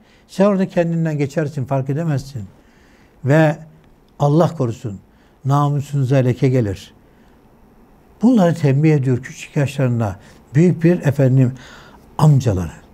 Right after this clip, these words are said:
Şimdi bu tembihatlar da kalmadı. Bir bakıyorsun işte efendim kızlar gitmişler erkeklerle beraber onların evlerinde efendim partiler yapıyorlar. Sonra kız çocuğu zavallı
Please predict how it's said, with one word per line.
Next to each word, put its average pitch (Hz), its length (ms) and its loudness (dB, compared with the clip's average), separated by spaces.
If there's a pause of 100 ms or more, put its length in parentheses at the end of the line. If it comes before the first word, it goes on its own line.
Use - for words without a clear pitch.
(580)
Şimdi 175 240 4
bu 175 80 4
tembihatlar 180 600 4
da 190 100 4
kalmadı. 101 500 0 (720)
Bir 185 60 6
bakıyorsun 185 440 4
işte 180 200 2
efendim 185 500 4 (560)
kızlar 170 480 2 (760)
gitmişler 151 680 2
erkeklerle 143 640 2
beraber 123 500 0 (340)
onların 156 320 -2
evlerinde 131 720 0 (560)
efendim 143 440 0
partiler 143 440 0
yapıyorlar. 92 480 -4 (200)
Sonra 220 560 2 (1500)
kız - 220 0
çocuğu 143 460 -2
zavallı 156 640 2